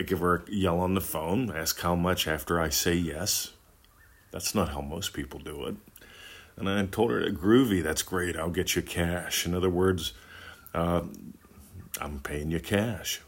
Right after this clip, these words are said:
whatever that means to you." And so she comes in, but here's the thing. She says, "I can come next Friday." And I said, "Well, the event's on Saturday.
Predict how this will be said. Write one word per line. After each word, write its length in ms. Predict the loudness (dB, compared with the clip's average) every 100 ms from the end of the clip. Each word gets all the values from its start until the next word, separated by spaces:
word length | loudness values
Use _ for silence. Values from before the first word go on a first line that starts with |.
| -6
whatever 340 | -4 -2 -2
that 240 | -2 -2 -2
means 300 | -2 -2 -4
to 120 | -6
you." 300 | -6 -8 -10 -16 -20 -20 -20 -20 -20 -20 -20 -20 -20 _ _ _ -18 -18 -20 -20 -20 -8
And 100 | 2
so 140 | 4
she 160 | 6 4
comes 360 | 2 4 4 4
in, 280 | 2 0 -6 -18 -12
but 120 | -4
here's 240 | 0 0
the 100 | 0
thing. 380 | -4 -2 -2 -4 -14 -20 -20 -20 -20 -6
She 140 | 0
says, 240 | 4 4
"I 80 | 4
can 160 | 2 0
come 480 | 2 4 4 2 -2 -16 -20 -20 -20 -12
next 460 | -2 0 2 2 0
Friday." 640 | 2 4 4 2 -2 -6 -16 -20 -20 -20 -20 -20 -20 -12
And 80 | -6
I 60 | -4
said, 220 | -4 -2
"Well, 200 | 0 2
the 140 | 2
event's 380 | 2 2 0 2
on 160 | -2 -2
Saturday. 680 | -4 -4 -6 -8 -10 -12